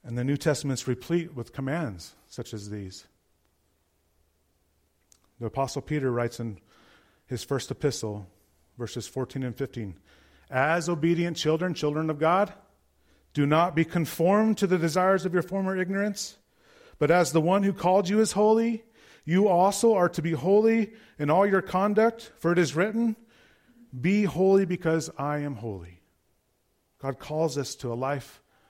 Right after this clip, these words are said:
of holiness. And if we're truly gonna live for God's will and in the fear of God,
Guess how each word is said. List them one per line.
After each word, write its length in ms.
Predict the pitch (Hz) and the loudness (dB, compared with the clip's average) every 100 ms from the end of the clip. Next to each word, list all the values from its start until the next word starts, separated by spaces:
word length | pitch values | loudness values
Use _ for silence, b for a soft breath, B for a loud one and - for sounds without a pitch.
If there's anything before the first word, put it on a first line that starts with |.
| b | b
of 100 | 131 | -10
holiness. 500 | - 185 165 120 - | -2 0 0 -4 -6
And 80 | 117 | -10
if 100 | - | -4
we're 80 | 135 | -4
truly 360 | - 185 180 | 0 2 4
gonna 260 | 151 147 135 B B | 2 -2 -4 B B
live 280 | - 160 190 | -2 2 2
for 140 | 185 160 | 2 0
God's 340 | 165 170 143 | 2 2 2
will 460 | 151 190 185 135 B B B B _ _ _ _ _ _ _ _ - | 2 4 4 0 B B B B _ _ _ _ _ _ _ _ -8
and 120 | 143 | -2
in 160 | 170 190 | 0 2
the 100 | 180 | 0
fear 240 | 190 196 | 2 2
of 120 | 180 | 4
God, 340 | 170 185 180 | 2 4 2